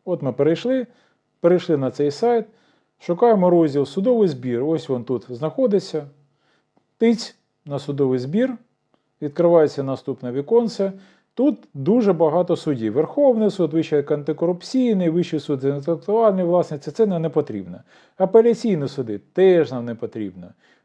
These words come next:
Йдемо нижче. Нам потрібні місцеві загальні суди. І конкретно районні суди. Тут є районні суди в області, тут є міськрайонні суди. От, припустимо, нам потрібно подати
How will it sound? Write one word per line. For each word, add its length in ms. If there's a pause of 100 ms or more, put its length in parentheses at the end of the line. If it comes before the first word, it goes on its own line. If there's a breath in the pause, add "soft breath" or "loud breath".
Йдемо 340
нижче. 520 (360)
Нам 180
потрібні 420
місцеві 580
загальні 520
суди. 480 (580)
І 140
конкретно 880 (400 soft breath)
районні 560
суди. 360 (100)
Тут 220
є 200
районні 420
суди 300
в 120
області, 600
тут 180
є 340
міськрайонні 840
суди. 400 (380 soft breath)
От, 220
припустимо, 640
нам 180
потрібно 480
подати 540